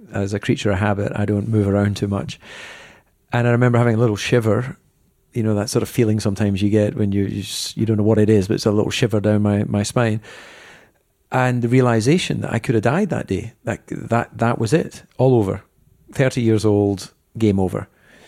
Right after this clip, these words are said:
And it was a real kick up my spoiled, selfish ass to effect change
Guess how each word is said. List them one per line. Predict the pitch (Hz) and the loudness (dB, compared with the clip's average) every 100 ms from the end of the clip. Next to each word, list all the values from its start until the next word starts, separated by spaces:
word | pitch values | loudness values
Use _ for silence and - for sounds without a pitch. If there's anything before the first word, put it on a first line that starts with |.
| - _ _ _ _ _ 123 | -20 _ _ _ _ _ -2
And | 127 123 127 120 - | 0 2 0 -4 -2
it | 135 | 0
was | 139 123 | 2 2
a | 135 | 2
real | 127 139 143 143 135 127 120 110 110 - _ _ _ | 2 4 4 4 6 4 4 2 -2 -10 _ _ _
kick | - 120 110 | -8 -6 -4
up | 117 - | -6 -4
my | 110 104 101 101 98 - _ _ | -4 -2 -2 -4 -6 -10 _ _
spoiled, | - - - - 120 117 113 101 98 - - _ _ _ _ _ _ | -12 -8 -8 0 2 2 2 0 -4 -10 -20 _ _ _ _ _ _
selfish | - 110 107 - 107 | -2 2 2 -2 -2
ass | 107 101 98 - - - _ _ - | -2 -2 -6 -8 -10 -12 _ _ -10
to | - 120 110 110 110 107 - - | -2 2 4 4 4 2 -2 -6
effect | - 131 - | -4 -2 -2
change | 135 143 123 95 | -2 0 -2 -8